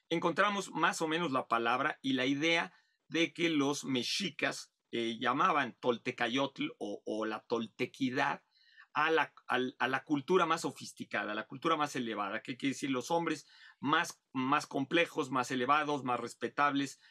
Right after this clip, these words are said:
más, eh, sofisticados, más evolucionados o, o más dignos de, de admiración y de, y de, y de ser guías culturales,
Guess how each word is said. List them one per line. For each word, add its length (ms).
más, 440
eh, 280
sofisticados, 1000
más 280
evolucionados 880
o, 240
o 160
más 280
dignos 440
de, 240
de 120
admiración 1000
y 140
de, 440
y 140
de, 160
y 100
de 100
ser 260
guías 680
culturales, 720